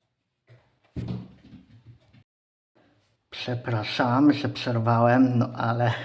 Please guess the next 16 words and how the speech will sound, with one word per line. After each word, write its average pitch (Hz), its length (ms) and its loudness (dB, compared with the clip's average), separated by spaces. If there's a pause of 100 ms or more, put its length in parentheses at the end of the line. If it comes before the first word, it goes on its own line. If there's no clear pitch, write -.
(140)
musiałem, 135 560 0 (1400)
e, 113 580 -2 (320)
no, 117 260 -2 (140)
musiałem 120 500 -4
tutaj 120 480 -6 (340)
alarmować, 123 1040 2
bo 117 420 0 (760)
prawie 120 380 -4
że 123 140 -4
mi 123 140 -2
gołębie 131 500 -2
wpadły 117 460 -4
do 123 260 -2 (140)
mieszkania. 131 580 2 (560)
Osiemnaście 143 840 0
jeden. 165 560 2